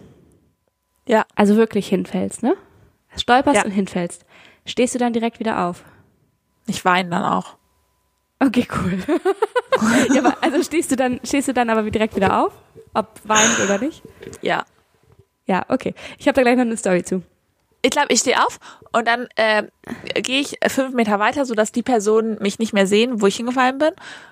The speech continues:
Speaker 1: Und
Speaker 2: Ja.
Speaker 1: dann weine ich erst.
Speaker 2: Ja, ja, okay. Mhm. Ja.
Speaker 1: Ja.
Speaker 2: Ich, ich hab da gleich noch was zu, zu erzählen.
Speaker 1: Ja.
Speaker 2: Äh, dann, äh, bist du Team Bösewicht oder Team Superheld?
Speaker 1: Superheld.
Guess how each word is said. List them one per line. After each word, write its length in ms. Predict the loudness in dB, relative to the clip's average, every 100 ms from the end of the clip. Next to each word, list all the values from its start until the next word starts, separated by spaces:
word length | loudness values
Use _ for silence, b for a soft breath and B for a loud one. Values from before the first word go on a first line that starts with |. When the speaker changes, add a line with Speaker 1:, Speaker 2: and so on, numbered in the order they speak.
| _
Speaker 1:
Und 120 | -2
Speaker 2:
Ja. 100 | 2
Speaker 1:
dann 100 | 2
weine 220 | 2 0 -2
ich 60 |
erst. 300 | -4 -4 -8 _ _ _ _ _ _
Speaker 2:
Ja, 180 | -4 -4 _
ja, 120 | -4 -4 -4
okay. 260 | -10 -10 -16 b b
Mhm. 200 | -8 -8 -8 -14 _ _ _ _ _
Ja. 140 | -2 -2 _ _
Speaker 1:
Ja. 140 | -10 -10 _
Speaker 2:
Ich, 140 | -2 -2 -12 _
ich 160 | -2
hab 100 | 0 2
da 60 |
gleich 140 | 2 2
noch 100 | 0
was 120 | -4
zu, 160 | -6 -4
zu 100 | -4
erzählen. 260 | -2 -4 -4 B B B
Speaker 1:
Ja. 140 | 0
Speaker 2:
Äh, 140 | 0 2
dann, 240 | 0 0 -6 -12 _ _ _ _
äh, 200 | 0 2
bist 220 | 2 0 -2
du 40 |
Team 280 | 0 0 2
Bösewicht 500 | 2 0 2 0 0
oder 160 | 0 0
Team 240 | 2 0
Superheld? 560 | 2 2 2 4 2 -2 B B B B B B B B B _ _ _ _ _ -20 _ _
Speaker 1:
Superheld. 560 | -8 -4 -4 -2 -4 -6